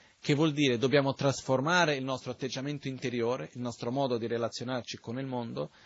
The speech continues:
però non dobbiamo cambiare il nostro atteggiamento esterno per far vedere il nostro cambiamento interno. Ossia, è normale che dal mio cambiamento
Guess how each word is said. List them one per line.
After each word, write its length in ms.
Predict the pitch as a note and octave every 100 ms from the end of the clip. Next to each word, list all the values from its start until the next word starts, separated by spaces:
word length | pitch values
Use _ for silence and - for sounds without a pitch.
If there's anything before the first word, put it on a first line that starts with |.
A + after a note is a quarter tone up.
| - _
però 180 | - F3
non 320 | F#3 G3 G3+
dobbiamo 500 | G3 G3 A#3+ A#3 E3+
cambiare 520 | - D#3 D#3+ F#3 F#3+ C3+
il 80 |
nostro 240 | C3 B2+ C3+
atteggiamento 560 | C#3 B2+ C#3+ C#3+ C3
esterno 720 | C3+ - - B2+ G2 G#2+ D3+ - _ _ _
per 220 | - G#3+
far 240 | - F3+ E3+
vedere 400 | F#3+ D3+ C#3+ D#3+
il 60 |
nostro 320 | D3+ B2 - C3+
cambiamento 560 | C3 B2+ B2 A2+ G#2
interno. 500 | G2+ C#3+ A#2+ E2+ F#2 - _ _ _ _ _ _ _ _ _ _ _ _ _ _ _ _ _ _ _ _ _ _ _ _ _ _ _ _ _ _ _ -
Ossia, 420 | C#3+ - D3 G2 - _ _ _ _ _ _ _ _ _ _ _ -
è 100 | C3
normale 540 | C#3 C#3+ D#3 F#3+ D3
che 140 | C3 C3
dal 160 | C3
mio 180 | B2+ D3
cambiamento 760 | - C3 C3 C3+ C#3 C3 C3